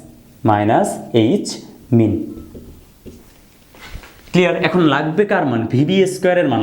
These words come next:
লাগবে। এই যে দেখো, ভিবি স্কয়ারের মানটা নাই আমার কাছে। তাহলে ভিবি স্কয়ারের জন্য ভিএ স্কয়ার, ভিএ হচ্ছে জিরো, তার উপর স্কয়ার দিলে জিরো, প্লাস টু into নাইন পয়েন্ট এইট জি এর মান, into এইচ ম্যাক্স কি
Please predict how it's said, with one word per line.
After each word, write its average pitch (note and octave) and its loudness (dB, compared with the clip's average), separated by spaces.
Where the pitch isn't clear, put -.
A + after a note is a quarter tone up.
লাগবে। - -8
এই C3 4
যে C3 4
দেখো, A#2+ 0
ভিবি C3+ 2
স্কয়ারের B2+ 0
মানটা G#2+ -2
নাই G2 -4
আমার G2+ -2
কাছে। - -6
তাহলে C#3+ 4
ভিবি D#3 4
স্কয়ারের G3 2
জন্য C3+ 0
ভিএ F3+ 4
স্কয়ার, G#2+ 0
ভিএ D#3 4
হচ্ছে E3+ 0
জিরো, E3 4
তার E3 2
উপর D#3 0
স্কয়ার D3+ 0
দিলে C3+ 2
জিরো, B2 2
প্লাস A2+ 2
টু F#3 6
into A#2+ 2
নাইন C#3+ 4
পয়েন্ট D#3+ 2
এইট - -2
জি C3+ 6
এর C3+ 2
মান, G2+ 0
into A#3+ 4
এইচ G#3 0
ম্যাক্স F3+ 0
কি F#3 0